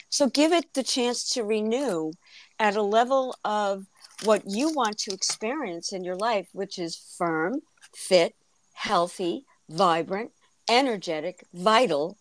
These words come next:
vibrant, all those words, right? And you can, it's in there. And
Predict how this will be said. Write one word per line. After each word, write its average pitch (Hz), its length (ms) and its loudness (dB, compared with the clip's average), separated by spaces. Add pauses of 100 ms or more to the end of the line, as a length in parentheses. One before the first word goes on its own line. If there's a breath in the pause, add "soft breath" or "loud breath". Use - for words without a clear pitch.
(160)
vibrant, 170 680 0 (140)
all 196 200 4
those 254 400 0
words, - 360 -10
right? 160 320 -6 (1160)
And 226 180 4
you 220 120 -4
can, 294 440 -4
it's - 220 -4 (100)
in 311 240 2
there. 131 340 -4 (720 soft breath)
And 202 320 2